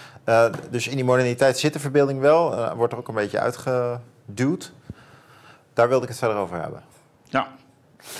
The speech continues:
Speaker 1: Ehm, nee, je verbindt het echt met, eh, grote, grote my-, mythes, met, met,
Speaker 2: Ja.
Speaker 1: eh, die van, eh, Mo-, Morpheus en Hypnos.
Speaker 2: Ja.
Speaker 1: En, eh, ja, ik dacht, ik dacht, eh, la-, laten we eens op die manier beginnen. Van hoe,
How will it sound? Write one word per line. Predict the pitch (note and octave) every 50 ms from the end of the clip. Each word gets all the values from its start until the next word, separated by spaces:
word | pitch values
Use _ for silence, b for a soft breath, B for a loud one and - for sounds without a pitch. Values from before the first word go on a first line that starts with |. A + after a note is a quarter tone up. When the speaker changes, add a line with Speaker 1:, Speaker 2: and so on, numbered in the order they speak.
| B B B B B B B B B - -
Speaker 1:
Ehm, | - A2+ A#2 A#2 A#2 A2+ A2 - -
nee, | B2+ B2+ B2 A2+
je | A#2
verbindt | A#2 - C#3 C3 D#3 D3 D3
het | B2+
echt | A#2+ D3 E3 -
met, | - E3+ D#3+ E3 -
eh, | E3
grote, | D#3 D3+ - D#3 D#3+ D#3+ D#3 D3+ D#3
grote | C#3+ - D3+ D3 C#3+ C#3+ C#3+
my-, | C#3 C#3+ C#3+ C#3+ - -
mythes, | C#3 C3+ D3+ D#3+ - A#3 A#3 -
met, | - B2+ A#2+ - -
met, | B2+ A#2+ A#2+
Speaker 2:
Ja. | B2+ B2+ A2+
Speaker 1:
eh, | A#2+ A#2 A2 G#2+ G2+
die | A2 G#2+
van, | G#2 A2+ G#2+ G#2
eh, | D#3+ D#3+ - G2 G2
Mo-, | G2 G2+ - -
Morpheus | - A2 A2+ C3+ C#3+ D3 C#3+ - D3+ C3+ C3 C3+ C#3 C3+ -
en | G2+ F#2
Hypnos. | G2 B2+ D3+ - - C3+ B2 B2+ C3 B2+ - - - - - _ _ _ _ _
Speaker 2:
Ja. | - A#2+ B2 B2 - B B B B B B B B B _
Speaker 1:
En, | - A2+ A2
eh, | A2 A2 A2 A2 A2 G#2+ G#2+ A2 A#2
ja, | C3 B2 G#2+
ik | A#2+ A2
dacht, | - C3+ C3 A#2+ -
ik | C#3 A#2+ -
dacht, | C3 B2+ - - - -
eh, | C3 B2+ B2 A#2 A2 A2
la-, | - - - - C3 C3 - -
laten | C3+ C#3+ C3+ - C#3
we | B2+
eens | C3 B2
op | B2
die | D#3+ E3+
manier | E3 D3+ C#3+ C3
beginnen. | C3 - - D3+ B2 F#2 E2 E2
Van | - F2+ F2+ F#2+
hoe, | - - - - - - - -